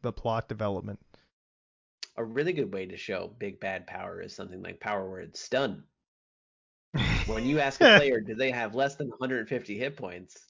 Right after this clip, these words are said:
Speaker 2: and they
Speaker 1: Yeah.
Speaker 2: say no, and then they're stunned, they're like, "Oh,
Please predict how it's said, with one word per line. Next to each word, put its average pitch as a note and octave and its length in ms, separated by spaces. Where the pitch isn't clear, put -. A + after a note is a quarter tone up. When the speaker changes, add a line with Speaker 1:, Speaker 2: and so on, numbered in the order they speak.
Speaker 2:
and A2 240
they E3 80
Speaker 1:
Yeah. A3+ 140
Speaker 2:
say C3+ 180
no, B2+ 440
and G2+ 120
then A2+ 140
they're G#2 160
stunned, A#2 480
they're C3+ 140
like, C#3 260
"Oh, A#3+ 380